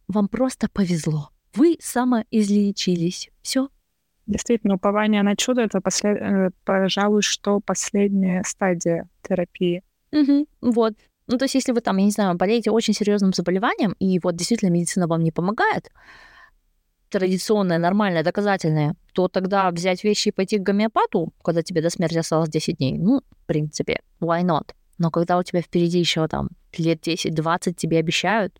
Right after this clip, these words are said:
Speaker 1: просто пройди традиционное ле-, лечение, но ты выбираешь идти в гомеопатию, потому что вам заплатила большая фарма,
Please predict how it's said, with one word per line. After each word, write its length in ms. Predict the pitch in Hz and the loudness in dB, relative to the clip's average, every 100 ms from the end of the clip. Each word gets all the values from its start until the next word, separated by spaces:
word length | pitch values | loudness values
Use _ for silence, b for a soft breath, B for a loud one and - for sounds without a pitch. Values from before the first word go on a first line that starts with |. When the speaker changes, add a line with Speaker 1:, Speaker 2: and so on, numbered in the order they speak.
| _ - | _ -4
Speaker 1:
просто 320 | 165 160 160 | -2 -2 -2
пройди 280 | 160 165 165 | 0 0 0
традиционное 680 | - 156 156 170 160 156 | 0 0 0 0 0 2
ле-, 140 | 151 160 | 0 -2
лечение, 640 | 175 160 - 175 226 220 B B - | 0 0 0 0 2 0 B B -6
но 80 | |
ты 160 | 170 190 | -2 0
выбираешь 440 | 175 160 170 175 | 0 0 0 0
идти 140 | - 165 | -2 -2
в 60 | |
гомеопатию, 640 | - 147 147 - 220 - 185 | -2 -2 -2 0 -2 -2 -2
потому 340 | - 156 160 | -2 0 0
что 360 | - - - - _ _ - | 0 -4 -4 -6 _ _ -12
вам 240 | 160 165 160 | -4 -2 -2
заплатила 460 | 165 160 - 160 | -2 -2 0 0
большая 340 | 151 156 175 156 | 0 0 -2 -2
фарма, 460 | 156 196 254 156 | -2 0 0 -2